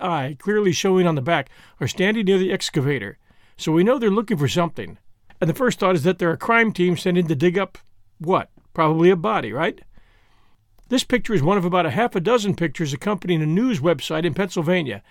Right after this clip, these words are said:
and the date is twenty eighteen. And now the headline, "F B I searches for tons of Civil War-era gold at remote Pennsylvania dig site."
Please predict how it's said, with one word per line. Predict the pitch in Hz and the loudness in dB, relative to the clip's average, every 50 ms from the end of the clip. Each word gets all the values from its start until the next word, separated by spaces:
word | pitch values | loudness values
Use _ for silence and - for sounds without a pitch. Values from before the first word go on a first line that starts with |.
| - - _ | -20 -14 _
and | - 147 | -4 -2
the | 156 | -2
date | 131 120 190 214 240 - - - | 2 4 4 2 2 -2 -6 -8
is | 190 - | -8 -8
twenty | - - 220 226 233 214 196 | -6 -6 -4 -2 0 0 0
eighteen. | 202 185 131 - 185 190 165 131 104 98 90 - - _ _ _ _ _ _ _ _ _ _ - _ _ _ _ _ _ _ - | 0 0 -2 -2 -2 -2 -2 -4 -6 -10 -14 -18 -20 _ _ _ _ _ _ _ _ _ _ -20 _ _ _ _ _ _ _ -8
And | - 139 | -4 -2
now | 160 185 233 | 0 2 4
the | 262 233 | 4 4
headline, | 170 214 214 185 156 147 127 104 101 104 117 - - _ - - _ _ _ - - - | 4 2 2 0 -2 -4 -6 -6 -8 -12 -14 -18 -20 _ -20 -20 _ _ _ -20 -8 -4
"F | 175 175 175 - | -4 -4 -2 -2
B | - 208 208 | 0 2 2
I | 214 220 208 | 4 4 2
searches | 156 - 208 208 208 - 214 185 | 2 2 2 0 0 0 -2 -4
for | - - 175 - | -4 -4 -6 -6
tons | - - 196 226 240 254 254 220 190 | -4 -2 0 0 0 0 0 -2 -2
of | - - | -4 -4
Civil | - - 254 262 240 240 | -4 -4 -4 -2 -2 -2
War-era | 208 202 208 214 226 - 214 208 214 202 160 | 0 2 2 2 2 2 2 2 2 0 0
gold | 120 139 185 185 160 156 151 151 185 - | 0 0 2 2 2 0 -2 -4 -4 -4
at | 175 170 - | -4 -4 -2
remote | 170 147 139 151 160 190 214 - - - - | -2 -2 0 0 2 2 2 0 -2 -6 -6
Pennsylvania | - 214 202 - 196 170 165 190 190 165 135 123 | -6 -4 -4 -4 -2 0 2 2 2 2 2 2
dig | 120 175 180 131 | 2 2 2 0
site." | - - 139 113 95 - | -2 -6 -8 -8 -8 -12